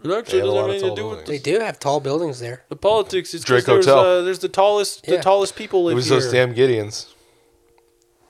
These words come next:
Speaker 1: Gideon
Speaker 2: Drake
Speaker 1: Bible.
Speaker 2: Hot-, Drake Hotel. It's a Mission Impossible reference. <laughs>
Speaker 3: Tom Cruise
Speaker 2: There's
Speaker 3: bringing
Speaker 2: a,
Speaker 3: his talents to Warner Brothers.
Speaker 2: just a little light, a little bit, uh, uh, on a lighter note.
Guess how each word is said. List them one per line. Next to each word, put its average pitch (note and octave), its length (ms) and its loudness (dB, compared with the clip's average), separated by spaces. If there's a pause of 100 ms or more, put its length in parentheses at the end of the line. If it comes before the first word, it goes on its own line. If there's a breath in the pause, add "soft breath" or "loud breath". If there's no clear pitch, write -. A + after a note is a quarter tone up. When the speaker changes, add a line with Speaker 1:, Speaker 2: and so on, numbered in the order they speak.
(140)
Speaker 1:
Gideon F#2+ 260 -16
Speaker 2:
Drake G2 140 -2
Speaker 1:
Bible. F#2 180 -4
Speaker 2:
Hot-, G#2 140 -16 (140)
Drake E2 220 -16
Hotel. E2+ 440 -16 (580 soft breath)
It's - 120 -20
a - 60 -20
Mission E2+ 200 -18
Impossible - 500 -20
reference. - 480 -12 (760 loud breath)
<laughs> - 800 -20
Speaker 3:
Tom F3 200 2
Cruise G#3+ 300 2
Speaker 2:
There's D3+ 120 4
Speaker 3:
bringing G#3+ 180 6
Speaker 2:
a, - 20 4
Speaker 3:
his G3+ 100 0
talents G3 360 4
to E3+ 100 -4
Warner F#3 220 4
Brothers. C#3 320 2
Speaker 2:
just - 160 -2
a E3 40 2
little B2+ 260 2
light, F2+ 300 -6
a - 60 -18
little F#2 180 -8
bit, E2 160 -12 (280)
uh, D#2 180 -12 (420)
uh, D#2+ 220 -16 (120)
on F2 100 -18
a D#2+ 60 -14
lighter D#2 280 -14
note. D#2 340 -18